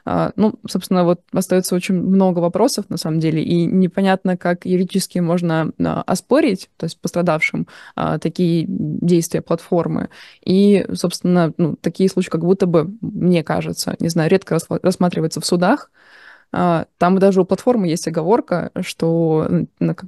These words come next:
которая не позволяет подавать пользователям, а, в суд на сервис, но как будто бы нет там формулировок, которые смогут, а, как-то, а, оградить всё равно пострадавших, а,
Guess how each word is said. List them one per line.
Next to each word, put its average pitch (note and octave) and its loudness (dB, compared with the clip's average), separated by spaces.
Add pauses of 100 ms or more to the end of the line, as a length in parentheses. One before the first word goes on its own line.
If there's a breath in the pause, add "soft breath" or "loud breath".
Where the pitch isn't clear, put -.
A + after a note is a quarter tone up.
которая G3 4
не F#3+ 4
позволяет G3 4
подавать F3 0
пользователям, E3+ -2
а, E3 2
в E3+ -4
суд F3 0
на D#3 -2
сервис, G3 0
но F3 0
как E3+ -4
будто F3+ -2
бы F3+ 2
нет E3+ 2
там - -10
формулировок, F#3 2
которые E3+ -2
смогут, F3 -2 (920 loud breath)
а, E3+ 2 (100)
как-то, E3 0
а, E3 -4
оградить F#3+ 2
всё - -8
равно D#3+ -2
пострадавших, F3+ -2
а, D#3+ -2